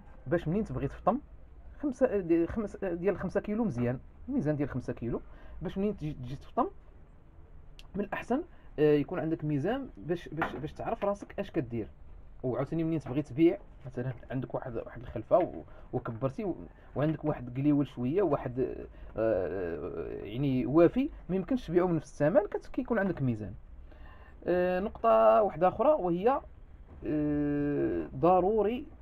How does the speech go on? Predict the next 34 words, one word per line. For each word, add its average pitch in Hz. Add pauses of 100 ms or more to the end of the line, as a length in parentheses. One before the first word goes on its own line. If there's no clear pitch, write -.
(340)
الانسان 170 (240)
ي-، 131
قبل 180
ما 208
يدير 196
الارانب 190
يكون 165
عنده 170 (300)
واحد، 147
واحد، 127
واحد 120
الوقت 156 (100)
مخصص 143
للارانب، 113 (460)
مثلا 160
يكون 151
كيخرج 135
مع 127
اثناش، 180
آه، 139 (180)
الوقيته 143
ديال، 143
آه، 135
اللي 131
غ-، 123
آه، 117
من 117
اثناش 135
لجوج 147
ولا 135
م-، 131
في -
العشيه، 160
ولا 147